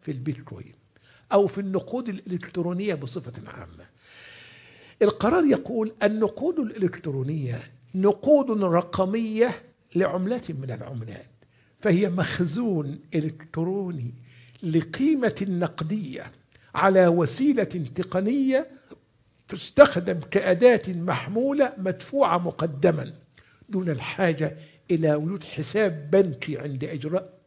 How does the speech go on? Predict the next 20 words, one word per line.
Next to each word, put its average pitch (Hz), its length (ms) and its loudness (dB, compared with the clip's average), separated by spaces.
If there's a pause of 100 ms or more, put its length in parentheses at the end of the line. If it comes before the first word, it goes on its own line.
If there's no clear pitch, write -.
(280)
الصفقة". - 500 -10 (640)
طيب، 117 220 -12 (840)
مشكلة 311 500 8
النقود 277 460 -2
الورقية 208 540 0
تتمثل 156 640 -4 (400)
في 208 180 4
عدم 226 360 6
الاعتراف 190 720 -2
بها 185 340 -4
من 165 180 -6
قبل 185 420 -4
كثير 185 480 -6
من 147 180 -8
البنوك 131 460 -8
المركزية، - 720 -16 (680)
وعدم 208 600 2
قبولها 202 840 2
من 226 400 -2 (120)
كثير 269 720 0